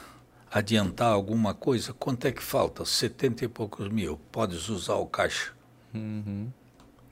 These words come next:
Speaker 2: Poxa.
Speaker 1: Graças a Deus temos no caixa. Use o caixa. Uma semana antes daquele sábado que ele faleceu, ele vem pra mim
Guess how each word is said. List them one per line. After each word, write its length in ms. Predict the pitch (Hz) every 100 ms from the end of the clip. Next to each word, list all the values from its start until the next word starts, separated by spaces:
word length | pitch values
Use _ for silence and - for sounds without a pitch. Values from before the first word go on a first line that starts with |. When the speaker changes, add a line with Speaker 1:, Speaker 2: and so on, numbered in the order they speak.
| -
Speaker 2:
Poxa. 340 | - - 120 135
Speaker 1:
Graças 420 | 113 101 - 82
a 80 | 92
Deus 300 | 95 98 -
temos 320 | 127 104 92
no 120 | 120
caixa. 440 | 120 123 123 - 170 - - - -
Use 320 | 165 120 -
o 80 | -
caixa. 500 | - 147 127 - - - - - _ - - - - - - - _ _ - - - -
Uma 280 | - 214 151
semana 600 | - - 127 127 139 139
antes 540 | 123 131 160 139 - 113
daquele 400 | 110 - 117 98
sábado 600 | - 120 113 98 98 90
que 120 | 110
ele 160 | 101
faleceu, 760 | 90 107 101 90 - 104 113 175 - - - - - - -
ele 260 | 107 104 95
vem 220 | 98 110
pra 240 | - 104
mim 360 | 95 92 113